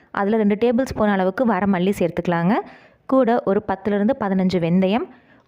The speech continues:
ஒரு அரை டேபிள் ஸ்பூன் அளவுக்கு சீரகம், இதெல்லாத்தையும் சேர்த்துட்டு லோ ஃப்ளேமில் வச்சு ஒரு ரெண்டுலேருந்து மூணு நிமிஷம் இது எல்லாமே நல்லா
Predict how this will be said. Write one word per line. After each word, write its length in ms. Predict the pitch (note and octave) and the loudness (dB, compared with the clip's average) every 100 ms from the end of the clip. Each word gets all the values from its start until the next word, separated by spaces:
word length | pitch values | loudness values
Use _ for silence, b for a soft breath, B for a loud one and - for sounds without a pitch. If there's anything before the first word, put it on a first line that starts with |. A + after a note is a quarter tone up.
| A3+ | -2
ஒரு 100 | C4+ - | -2 -2
அரை 140 | G3 G#3 | -2 -2
டேபிள் 280 | A3 A3 A#3+ A#3+ | 0 0 0 -2
ஸ்பூன் 260 | A#3 G#3 G3 | -2 0 0
அளவுக்கு 300 | F#3+ B3+ F#4+ - | 0 0 -2 0
சீரகம், 420 | G3 E3+ F3 E3+ - B B B | 0 0 -2 -6 -8 B B B
இதெல்லாத்தையும் 500 | G#3 F#3+ F#3+ G3 B3+ A#3 | -2 0 -2 0 -2 0
சேர்த்துட்டு 380 | F#3+ F3 F3 G#3+ - G3+ | -2 -2 -2 -2 0 2
லோ 100 | A3 C4+ | 2 0
ஃப்ளேமில் 340 | - G#3+ F#3+ F3+ | 0 0 2 0
வச்சு 220 | E3 - A#3+ - | -2 -2 -2 0
ஒரு 80 | G#3 G3+ | 0 2
ரெண்டுலேருந்து 420 | B3 C#4 A3+ A#3+ G3+ | 2 2 2 2 2
மூணு 180 | G3 F3+ | 2 2
நிமிஷம் 320 | F3+ G3 A3 - | 0 0 -2 -2
இது 80 | F#3 F3+ | -2 0
எல்லாமே 300 | G3 A3 B3 A3 | 2 2 2 2
நல்லா 180 | G#3 | 0